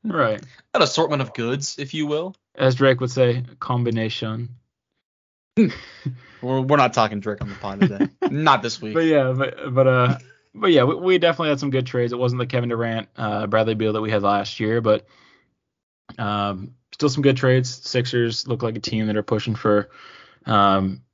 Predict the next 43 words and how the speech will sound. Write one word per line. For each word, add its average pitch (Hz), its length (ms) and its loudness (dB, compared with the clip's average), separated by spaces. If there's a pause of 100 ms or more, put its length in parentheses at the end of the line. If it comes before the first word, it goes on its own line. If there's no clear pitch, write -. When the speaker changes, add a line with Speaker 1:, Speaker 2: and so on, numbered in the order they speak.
(180)
Speaker 1:
you 113 60 -4
know, 95 100 -2
pushing - 240 0
for 113 160 6
a 110 60 6
run 110 240 4
this 107 220 0
year, 117 240 0
seemingly 110 460 -2
like 104 160 0
they 107 120 -2
do 107 140 2
most 107 320 2
years, 120 260 2
but 104 220 -2
can 110 120 -4
never 107 260 -2 (640)
pull 123 160 6
through. 123 320 4 (120)
Nonetheless, 117 680 2
um, 107 760 2 (1000)
a 139 60 4
lot 135 160 8
of 123 60 0
teams 131 520 -2 (600)
you 107 80 -10
know, 104 220 -8 (120)
try 117 420 0
and 110 340 -8
buy 113 280 0
at 113 80 -4
the 120 60 -8
deadline, 110 540 -4
and 110 100 -4
it 104 60 -6
doesn't 110 200 -4
really 113 140 -2
work 113 240 -2
out 131 240 2
for 117 80 -4
anyone. 110 560 -2
But, 113 180 -4
uh, 110 280 -2